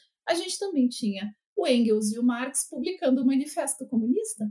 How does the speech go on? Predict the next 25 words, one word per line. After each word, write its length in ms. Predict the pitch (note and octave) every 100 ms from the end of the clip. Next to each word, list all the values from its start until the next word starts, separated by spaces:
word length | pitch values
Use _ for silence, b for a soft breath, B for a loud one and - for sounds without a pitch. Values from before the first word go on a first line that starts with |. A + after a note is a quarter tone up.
| -
E 400 | D4 D4+ D4 D4
o 180 | G3 D#4
Manifesto 600 | D#4 D4+ - D4+ E4 -
é 20 | F4+
um 100 | F#4
texto 600 | D#4+ D#4 - C#4+ A#3+ - _
curto 500 | F4+ D#4 G4+ G4+ - C5+ C5 C#4
e 140 | D#4+
maravilhoso, 1040 | C4+ A#3+ A3+ A3 G#3 A3 C4 G4 C4 A3 - _ _ -
no 220 | D#4 -
qual 260 | F4 D#4
eles 340 | E4 F4 D4 A#3
já 140 | D#4+ C5+ C5
apontam 640 | - C4 C4+ C#4 G3+ G3+ -
o 100 | -
nacionalismo 920 | C4+ C4+ C4 A#3+ A#3 G#3 A3 C#4+ D4+ D4+
como 280 | D#4+ D#4+
um 40 | F4
dos 160 | F4
principais 680 | - G4+ - G4+ F#4 F4+ -
problemas 840 | G4+ G4+ F4 G4 B4+ F4+ A#3+ - - _
pra 160 | B3+ B3+
nossa 380 | B3+ A#3+ - A3
política 440 | B3 A3 G#3 G3+
contemporânea. 680 | G#3 G#3 G#3 G3+ - -